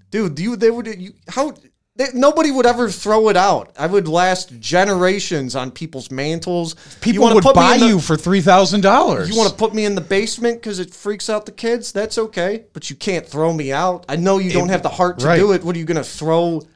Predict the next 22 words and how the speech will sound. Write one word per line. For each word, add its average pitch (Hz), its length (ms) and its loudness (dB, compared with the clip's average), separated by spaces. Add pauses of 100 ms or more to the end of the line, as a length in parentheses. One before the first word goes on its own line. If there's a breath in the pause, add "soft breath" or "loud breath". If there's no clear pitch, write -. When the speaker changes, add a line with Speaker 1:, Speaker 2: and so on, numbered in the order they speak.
Speaker 1:
great, 175 240 0
great, 170 240 -4
great, 170 220 -4
great, 170 240 -6
great, 170 220 -6
great, 170 260 -6
great, 170 220 -6
great 170 240 -6
grandpa 170 340 -6
Jake's 160 400 -6
head 151 260 -2
out? 185 400 -2
Speaker 2:
So - 200 0
Speaker 1:
You're 180 100 6
not - 180 -2
throwing 139 280 -4
that 156 100 4
Speaker 2:
would 190 80 6
it, 202 160 6
Speaker 1:
out. 240 240 -6 (300)
Speaker 2:
it 151 80 0
wouldn't, 190 400 0